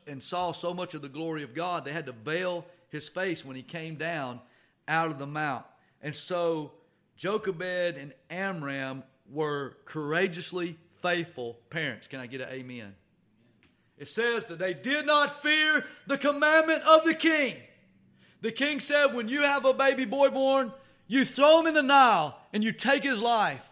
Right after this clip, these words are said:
They said, "No, we're gonna raise a redeemer." Beloved, faith is so important because it is only faith that can vanquish fear. Faith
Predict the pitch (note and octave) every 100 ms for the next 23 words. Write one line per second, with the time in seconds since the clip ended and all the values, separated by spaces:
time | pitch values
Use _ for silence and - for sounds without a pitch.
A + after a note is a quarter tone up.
0 | _ _ _ _ _ D3+ - D#3+ D3+ E3
1 | D#3+ B2 G#2+ _ _ _ _ E3 F#3+ F3+
2 | E3 E3 F#3 F#3 F#3+ F#3 - _ _ E3+
3 | E3 D#3 D#3 C#3+ A2 G2 _ _ _ _
4 | _ _ _ - C3 D#3+ F#3 F#3+ F3+ -
5 | - - G3+ G#3 G#3 - D#3+ G#3 G3+ G3+
6 | - G#3+ F#3+ A#2+ - _ D#3+ - F#3 D#3+
7 | D3+ - - E3+ D3+ - G#3+ G#3 - F3
8 | E3 D3+ C#3+ - C3 A2 D3 D3+ A2+ G#2
9 | - C#3 A#2+ F#2 F2 _ _ _ _ _
10 | _ _ F#3+ G3 G#3 G3+